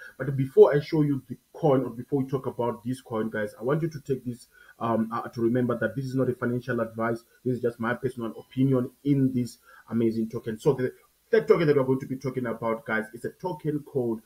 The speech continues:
Bakery Swap. Um, uh, Bakery Swap is actually, uh, in short, they call it Bake. You can see, guys, here is the actually current price of this project, zero point one eight, which is roughly around eighteen cent.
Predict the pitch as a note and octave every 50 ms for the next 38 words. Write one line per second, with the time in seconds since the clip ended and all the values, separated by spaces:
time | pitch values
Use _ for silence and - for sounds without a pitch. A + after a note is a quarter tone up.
0 | - - _ - - B2 B2 B2+ B2 - - C3 A#2+ A#2+ B2 A#2+ - - - A2+
1 | G#2+ A2 - - _ _ _ - _ _ - G#2+ A2+ G#2+ G#2 G2+ - - _ _
2 | _ _ _ _ _ _ _ _ _ _ - B2+ A#2+ A2 G2 G#2 - B2+ B2 C3+
3 | B2 A#2+ A#2+ - - - C#3 A#2 G2+ - - - - C3+ - C3 A2+ - B2 A#2+
4 | - C3+ B2+ B2 A#2+ B2 - A2 G#2+ G#2+ - A#2+ A#2 G#2+ - C3+ B2+ - - B2
5 | A2+ A2+ A2 A2+ G#2 - - A#2+ A2+ - A2 B2 - - - _ _ _ A#2+ A2
6 | - D3+ C3 C3 - - _ A2+ - A#2+ A2 A2 - - D3 B2+ C3 C3 C3 C3
7 | B2+ - - C#3 C#3+ C#3 C#3+ C#3+ C#3+ - - - - _ C#3+ B2+ - - A#2+ B2
8 | A#2 A2+ A2 - A2+ A2+ - - B2+ B2 A#2+ - - C3 A#2+ A#2+ B2+ B2+ - -
9 | B2 A#2+ B2+ C3 C3 A2+ A2 A2 - A#2 A2 - _ - C3+ B2 A2+ B2+ A#2+ -
10 | - - A#2 A#2+ B2 A2+ - A#2+ A#2+ A#2 A#2 A2+ A2+ - - - - - _ -
11 | A#2 A2+ A2 A2 G#2 G#2+ A#2+ A#2+ B2 A#2 - B2 B2 A2+ A#2+ A#2+ A#2 A#2+ A2 -
12 | A2+ G#2 A2 A2+ A2+ B2 A#2 A2 G#2+ A2 G#2+ - _ - B2 B2 - A#2 A#2 -
13 | - - C3+ C#3+ C#3+ D3 -